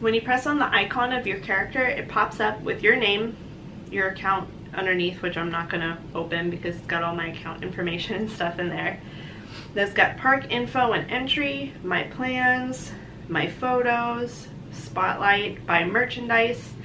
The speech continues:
So these are all features inside the My Disney Experience app. So let's start off with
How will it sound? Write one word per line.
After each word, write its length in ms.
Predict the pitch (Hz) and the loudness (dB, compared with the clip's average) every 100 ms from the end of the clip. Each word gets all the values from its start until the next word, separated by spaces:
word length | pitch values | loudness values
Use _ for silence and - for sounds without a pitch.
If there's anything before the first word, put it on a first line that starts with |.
| - - - - | -12 -12 -12 -12
So 140 | - 240 | -4 0
these 240 | 247 262 | 2 4
are 100 | 277 | 6
all 240 | 214 214 | 8 8
features 500 | 214 190 190 165 165 | 6 0 0 0 0
inside 440 | - 175 170 165 165 | 0 -2 0 -2 0
the 40 | |
My 160 | 170 165 | -2 -2
Disney 360 | 170 175 156 | -4 -2 -2
Experience 640 | 151 - - 160 117 101 - | -4 -6 -2 -2 -2 -4 -4
app. 240 | 92 - - - - - - - - | -2 -2 -4 -14 -14 -14 -14 -14 -6
So 460 | 170 170 165 - - - - - | -2 0 0 -4 -8 -14 -14 -6
let's 240 | - - - | -2 -2 0
start 340 | 208 202 185 | 6 6 6
off 340 | 180 180 180 - | 4 4 0 -4
with 360 | 180 170 175 | -2 0 0